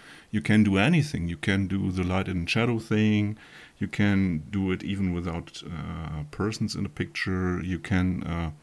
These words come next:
you can try to hide yourself, or you completely change, with, which I do in, in foreign countries, just change op-, modus operandi and ask people for a portrait. So you can do anything. You can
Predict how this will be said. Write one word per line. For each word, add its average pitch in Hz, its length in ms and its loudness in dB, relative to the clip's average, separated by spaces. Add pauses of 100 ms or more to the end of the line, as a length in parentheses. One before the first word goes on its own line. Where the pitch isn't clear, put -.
(960)
you 101 140 0
can 95 800 4
try 98 380 2
to 113 220 -2
hide 104 280 2
yourself, 110 840 2
or 101 400 2
you 95 220 0
completely 107 520 2
change, 117 600 4
with, 98 260 -2
which 98 280 -4
I 92 220 0
do 92 580 0
in, 82 220 0
in 82 180 -4
foreign 87 320 0
countries, 107 520 0
just - 360 -4
change 95 440 0
op-, 95 220 -4
modus 92 360 0
operandi 90 460 -2
and 82 160 -2
ask 90 340 -4
people - 260 -2
for 90 200 -2
a - 20 -2
portrait. 107 560 -2
So 92 200 -4
you 92 100 -2
can 92 260 -4
do 87 140 -2
anything. 82 500 -2
You 78 80 -8
can 87 360 -4